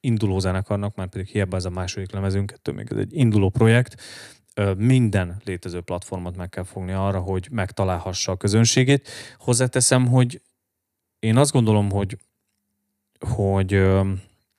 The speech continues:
ez egy szubkultúrának lehet nagyon érdekes, de ez a szubkultúra még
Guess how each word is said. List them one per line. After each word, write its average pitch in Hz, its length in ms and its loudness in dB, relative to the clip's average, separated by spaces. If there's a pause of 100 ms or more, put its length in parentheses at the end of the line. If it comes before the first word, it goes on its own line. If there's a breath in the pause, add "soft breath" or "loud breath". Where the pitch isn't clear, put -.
(180)
ez 110 160 0
egy 110 80 4
szubkultúrának 104 880 0
lehet 95 260 0
nagyon 101 220 0
érdekes, 110 420 2
de 107 80 0
ez 101 100 2
a 104 60 0
szubkultúra 101 640 -4
még 98 300 -6